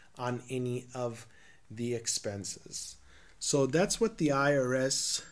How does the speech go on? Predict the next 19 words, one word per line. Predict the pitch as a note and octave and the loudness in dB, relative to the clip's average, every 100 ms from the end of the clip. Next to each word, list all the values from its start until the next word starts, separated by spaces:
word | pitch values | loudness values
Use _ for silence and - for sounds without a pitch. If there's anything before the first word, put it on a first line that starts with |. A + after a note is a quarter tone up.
| - - - - | -20 -20 -20 -2
looks | B2 C#3+ - | 2 2 2
for. | - D3 D3 D3 D3 | 0 2 2 0 -2
That's | B2 A#2 B2+ - | -4 0 0 -2
what | C3 C3 - A#2 | 2 2 2 2
they | B2 A#2 | 2 2
would | A2+ A2 G#2 - - | 0 -2 -6 -16 -14
audit | - B2 C3+ C#3 - | -2 2 4 2 0
you | C3 C3+ | -2 0
for | B2+ - C3+ C3 - | -2 0 4 4 2
if | C3 B2+ - | 0 -2 0
they | C3 | 0
came | B2+ - C3 B2 B2 | 0 -4 -4 -2 -2
in | C3 B2+ - - - - | -2 -6 -12 -18 -20 -10
and | B2 A#2+ - - | -4 -2 -4 -6
audited | B2 A#2+ A#2 A#2+ A#2+ - | -2 0 0 0 -4 -6
you. | B2+ B2 B2+ C3 - - - | 0 2 2 -2 -16 -20 -16
Um, | A#2 A#2 A2+ A2+ | -8 -6 -4 -2
that's | A2 C3 - | 0 2 0
the | - A#2+ A#2 | -2 -2 -4